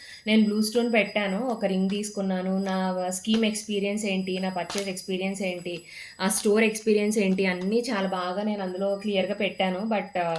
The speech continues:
ఆ, అంత త్రీ హండ్రెడ్, ఫోర్ హండ్రెడ్ మెంబర్స్ కూడా చూడలేదు పూర్తిగా. So, maybe, ఆ, I don't know, అంటే అంత ఇంట్రెస్టింగ్‌గా లేదేమో.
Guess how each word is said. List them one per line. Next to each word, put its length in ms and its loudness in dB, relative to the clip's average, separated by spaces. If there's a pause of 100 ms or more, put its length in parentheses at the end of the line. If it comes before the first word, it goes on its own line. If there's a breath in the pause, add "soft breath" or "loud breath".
(400 loud breath)
ఆ, 80 -4 (280)
అంత 260 2 (420)
త్రీ 120 0
హండ్రెడ్, 320 0
ఫోర్ 200 -2
హండ్రెడ్ 180 0
మెంబర్స్ 380 -2
కూడా 180 -2
చూడలేదు 480 0
పూర్తిగా. 440 -4
So, 80 -4
maybe, 400 0 (220)
ఆ, 80 -10 (640)
I 80 -2
don't 140 -2
know, 140 -2
అంటే 260 -2
అంత 200 2
ఇంట్రెస్టింగ్‌గా 500 0
లేదేమో. 540 2